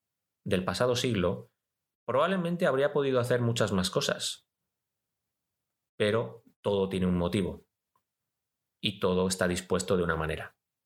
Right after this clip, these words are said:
Entonces, em, realmente cada papa ha tenido un propósito a lo largo de la historia. Sabemos que todos tienen conciencia de sobra de dónde se meten,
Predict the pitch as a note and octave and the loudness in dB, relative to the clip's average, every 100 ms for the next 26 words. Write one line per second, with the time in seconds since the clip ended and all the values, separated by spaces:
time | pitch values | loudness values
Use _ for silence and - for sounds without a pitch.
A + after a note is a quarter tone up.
0 | _ _ _ _ _ - G2 G2 F#2 A2 | _ _ _ _ _ -4 -2 0 0 0
1 | A#2+ - - _ _ _ _ _ _ _ | 0 -2 -8 _ _ _ _ _ _ _
2 | _ _ G2+ G2+ F#2+ F2+ F2 E2 E2 D#2+ | _ _ -2 2 2 2 0 -2 -4 -6
3 | - _ _ _ - G2+ G2+ G#2 A2 A#2 | -12 _ _ _ -8 -4 2 2 2 0
4 | A#2 A#2+ A#2+ - - - B2 B2+ - A2 | 0 0 -2 -6 -18 -4 0 0 0 -2
5 | - A#2+ - G#2 G#2+ G2+ G2 F#2 F2+ E2+ | 0 -2 0 0 0 2 2 2 0 0
6 | A2 A2+ B2 B2+ D3+ F#3 - F2+ F#2 G2+ | 2 2 0 -2 -4 -6 -4 0 2 2
7 | G2 F2+ F2 - A2+ A#2 C3 - G2 G#2 | 2 0 -2 0 0 2 -2 0 0 2
8 | G2+ - F#2 - - F#2 G2 F2+ - - | -2 -2 -4 -4 -2 0 2 0 0 -4
9 | - - _ _ B2 A#2 G2+ F#2+ A#2+ A2 | -8 -20 _ _ -2 2 2 0 0 2
10 | G#2+ - C3+ D#3+ D#3+ D3+ B2+ A2 A#2 G2+ | 0 0 0 0 0 0 2 2 0 0
11 | E2 E2 - _ _ _ _ - F#2+ G#2 | -2 -10 -16 _ _ _ _ -8 -2 0
12 | G2+ C3+ A2+ F#2+ F2 F2 A2+ F#3 | 2 2 0 0 0 0 -2 -4